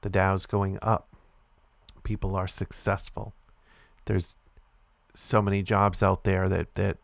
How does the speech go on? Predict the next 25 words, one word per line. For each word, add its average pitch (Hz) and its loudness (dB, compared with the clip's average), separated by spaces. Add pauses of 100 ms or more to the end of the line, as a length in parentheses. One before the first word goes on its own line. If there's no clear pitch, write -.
(120)
they 95 -4
can't 95 -6
be 101 -2
filled. 98 -2 (640)
Everyone 101 4
can - -8
get 87 0
a 85 -2
job. 85 -4
Hey, 107 2
everyone 98 0
can 95 -8
get 85 -2
two. 98 -4 (3000)
Once 127 2
it 208 0
clicks - -4
for 98 -2
you, 85 -2 (1400)
"Damn, 110 0 (1040)
this 147 4
system's - -2
heavier 107 0
than 117 0
air. 147 0